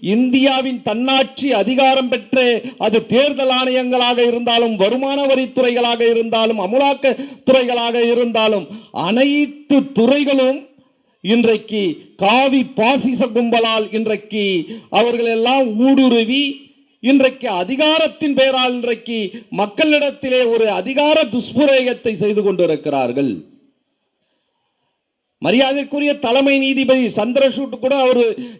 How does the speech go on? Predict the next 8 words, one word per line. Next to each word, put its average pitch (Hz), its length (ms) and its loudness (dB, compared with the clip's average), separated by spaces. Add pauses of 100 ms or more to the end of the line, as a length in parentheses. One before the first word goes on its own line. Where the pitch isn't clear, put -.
(120)
எனக்கு 247 340 -4
நெருக்கடியான 277 720 0 (180)
தீர்ப்புகள் 269 560 0
வழங்குகின்ற 262 580 0 (100)
பொழுது, 269 300 0 (1080)
நான் 233 220 -4 (100)
கடவுளிடத்திலே 269 800 2 (640)
கேட்பேன், 214 560 0